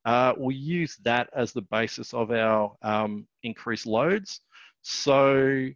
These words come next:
uh, pretty much around every four weeks, we'd look at those loads that they've been lifting, and then based on our understanding as exercise professionals, if someone can do three sets of eight with a particular load, um, or three sets of ten w-,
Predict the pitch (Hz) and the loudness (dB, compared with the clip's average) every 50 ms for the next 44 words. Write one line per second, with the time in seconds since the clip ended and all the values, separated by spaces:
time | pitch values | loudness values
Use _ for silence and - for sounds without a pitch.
0 | _ _ _ _ _ _ - 123 120 123 127 - - 180 170 156 143 - 131 - | _ _ _ _ _ _ -2 0 0 0 0 0 -2 -2 0 0 0 -2 -2 -4
1 | 135 127 127 123 123 127 123 120 117 - - - 135 123 117 113 117 123 120 - | -2 0 0 2 2 0 0 -2 -6 -10 -8 -4 -2 0 2 2 2 2 0 -2
2 | - - 123 117 113 110 113 123 120 - 127 120 - 113 110 107 - 113 113 113 | -8 -10 -6 -6 -6 -4 -4 -6 -4 -2 -4 -4 -2 -2 -4 -4 -2 -2 -2 -2
3 | 113 - - - - 110 101 98 117 113 131 147 151 143 - - 151 147 143 - | -2 -4 -8 -14 -10 -10 -10 -8 -8 -8 -4 -4 -4 -4 -4 -6 -8 -8 -8 -10
4 | _ _ - _ _ - 110 110 113 110 104 101 123 123 120 120 117 101 - - | _ _ -20 _ _ -6 -2 -2 -2 -2 -4 -2 0 0 0 0 -2 -4 -2 -2
5 | 117 117 120 117 - - - 117 113 113 110 110 107 - - 123 113 113 113 117 | 0 0 0 -2 -4 -6 -2 0 2 2 0 0 -2 -8 -8 -4 -2 0 0 0
6 | 117 110 - - - 113 110 110 110 107 101 - 110 107 - - 117 - 120 110 | -2 -4 -8 -8 -6 -6 -6 -6 -8 -10 -10 -10 -10 -12 -12 -14 -16 -8 -4 -4
7 | 107 - _ - - - 120 117 - - 123 117 120 120 - - - 123 - - | -4 -4 _ -16 -16 -10 -8 -8 -8 -8 -8 -8 -8 -8 -10 -12 -16 -14 -10 -4
8 | - 139 135 131 123 120 - 120 117 104 120 120 120 117 107 - - - 131 127 | -4 0 0 0 -2 -2 -6 -10 -10 -6 -4 -2 -2 -2 -4 -6 -10 -8 -6 -6
9 | 117 - - 117 - - - 98 _ _ - 117 131 143 143 - - - _ _ | -4 -4 -6 -8 -10 -8 -14 -16 _ _ -2 0 0 0 0 -2 -8 -16 _ _
10 | _ _ - 123 117 - - 113 127 - - 139 123 - 143 135 127 131 135 151 | _ _ -8 -8 -8 -8 -8 -14 -12 -10 -10 -12 -10 -8 -4 -4 -2 2 2 2
11 | 170 185 196 196 190 - _ _ _ _ - _ _ - 113 113 117 113 113 110 | 4 4 4 2 0 -2 _ _ _ _ -20 _ _ -2 0 2 2 2 0 -4
12 | - - 131 123 - - 127 107 - - 98 - - - 127 127 123 127 127 120 | -4 -6 -6 -6 -4 -4 -8 -10 -10 -16 -18 -16 -10 -6 -2 -2 0 0 -2 -6
13 | 117 - | -8 -12